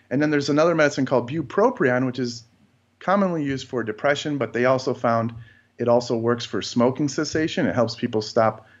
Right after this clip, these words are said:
their craving for, for smoking and nicotine. That works up in the brain <clears throat> with norepinephrine and dopamine.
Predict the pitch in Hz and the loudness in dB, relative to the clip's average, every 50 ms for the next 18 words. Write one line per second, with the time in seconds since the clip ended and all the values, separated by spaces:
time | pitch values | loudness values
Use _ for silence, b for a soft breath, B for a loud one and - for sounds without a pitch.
0 | b b - 113 110 - 120 107 104 107 107 107 107 104 - - 104 104 101 98 | b b -6 -6 -2 0 2 2 4 2 2 0 -2 -4 -6 -6 -2 2 2 2
1 | 98 98 98 b b b b b b b b b _ - 104 98 95 - - - | 2 2 -2 b b b b b b b b b _ -2 -2 0 0 0 2 4
2 | 143 139 143 143 143 156 151 151 123 107 110 120 123 123 131 123 - - 135 127 | 4 4 4 4 2 2 2 4 4 4 4 2 2 0 -2 -4 0 2 4 4
3 | 135 135 131 B B B B B B B B B B B B B B 123 123 143 | 4 2 0 B B B B B B B B B B B B B B 2 2 4
4 | 175 214 - 131 147 156 151 151 151 - - 131 131 - 143 131 127 120 120 120 | 4 4 2 2 2 2 2 2 0 -2 -4 -4 -2 -2 0 -2 -2 0 0 0
5 | 120 120 117 113 117 113 117 - - - - 170 160 139 131 - 131 131 127 120 | 0 2 2 0 -2 -4 -6 -6 0 0 0 2 0 -2 -2 -2 0 2 2 2
6 | 117 113 117 - - _ _ _ _ _ _ - 123 131 143 151 156 160 - - | 2 -2 -4 -10 -18 _ _ _ _ _ _ -2 2 4 4 6 6 4 4 4
7 | 139 135 135 135 135 - 139 131 127 - 131 120 113 110 117 135 147 170 165 - | 2 4 2 2 2 0 0 0 0 -2 -2 -4 -4 -2 2 4 4 4 4 0
8 | 131 104 101 87 71 92 101 117 | -4 -4 -4 -4 -4 -2 0 0